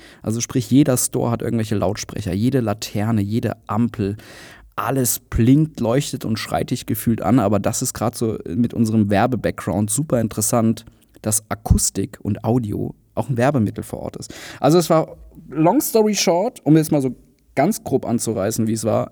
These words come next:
absolut Wahnsinn. Und ich werd wahrscheinlich Anfang nächsten Jahres nochmal hin-, hinreisen, aufgrund des Jobs. Und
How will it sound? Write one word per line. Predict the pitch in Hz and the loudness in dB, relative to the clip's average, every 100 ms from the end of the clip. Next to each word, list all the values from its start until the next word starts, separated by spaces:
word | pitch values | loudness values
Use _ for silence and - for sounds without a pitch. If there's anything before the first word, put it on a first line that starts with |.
| _ | _
absolut | - 143 - - 139 139 - | -2 -2 -2 0 2 2 2
Wahnsinn. | 104 117 120 123 117 | 2 4 4 2 0
Und | 110 | -2
ich | 104 - | -4 -4
werd | 104 - | -4 -2
wahrscheinlich | 117 104 104 - | -2 -2 -2 -2
Anfang | 104 104 101 | -2 0 0
nächsten | 101 - | 0 -2
Jahres | 87 92 - | -2 -2 -2
nochmal | 110 120 107 | 0 2 4
hin-, | 107 107 | 4 2
hinreisen, | 110 107 107 98 101 107 107 - - - - - - _ - | 0 0 0 0 0 -2 -6 -10 -20 -20 -20 -20 -20 _ -4
aufgrund | 107 - 104 | -2 2 2
des | - - | 2 -2
Jobs. | 95 - - - _ _ _ _ _ - - | -4 -4 -12 -18 _ _ _ _ _ -10 -2
Und | 113 104 101 - | 2 2 2 -2